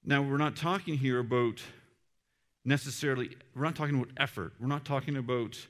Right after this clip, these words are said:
goals. We're not talking about targets, because we're not talking about worldly things.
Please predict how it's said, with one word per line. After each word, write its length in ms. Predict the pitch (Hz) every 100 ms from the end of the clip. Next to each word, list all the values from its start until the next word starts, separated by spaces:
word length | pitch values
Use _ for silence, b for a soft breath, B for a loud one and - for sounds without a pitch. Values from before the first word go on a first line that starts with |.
| b b 117
goals. 320 | 110 135 107
We're 60 | 107
not 80 | 117
talking 200 | 143 135
about 200 | 113 -
targets, 680 | - 135 104 - - - - b b b b _ _ _ _ 147
because 260 | 143 139
we're 60 | 143
not 160 | 156
talking 220 | 143 151 151
about 120 | 127
worldly 240 | 143 127
things. 540 | 113 170 113 - -